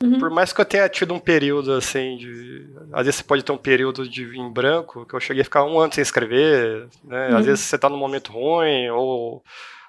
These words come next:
Speaker 2: ou na pandemia havia muita gente falando no começo lá, "Ah, aproveitar esse tempo aí que você tá em casa pra escrever", e n-, não se exigir demais, é, lembrar que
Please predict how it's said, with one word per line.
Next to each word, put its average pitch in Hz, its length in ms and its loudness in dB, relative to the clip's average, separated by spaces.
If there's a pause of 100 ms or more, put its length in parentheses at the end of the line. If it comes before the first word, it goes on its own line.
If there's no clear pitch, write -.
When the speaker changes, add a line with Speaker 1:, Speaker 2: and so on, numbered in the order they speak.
(100)
Speaker 2:
ou 143 80 0
na 151 120 4
pandemia 156 460 2
havia 156 180 2
muita 165 240 0
gente 143 200 -4
falando 147 280 2
no 147 100 -6
começo 135 500 0
lá, 143 220 4
"Ah, 190 40 6
aproveitar 160 440 0
esse 156 180 -2
tempo 147 380 0
aí 135 80 2
que - 80 -10
você 147 100 -4
tá 135 140 0
em 131 60 -4
casa 135 260 0
pra - 100 -6
escrever", 127 1160 0
e 143 60 -6
n-, 143 360 -8
não 185 160 4
se 220 160 -2
exigir 175 560 -2
demais, 143 880 0 (460)
é, 123 680 -2
lembrar 139 420 2
que 135 600 -2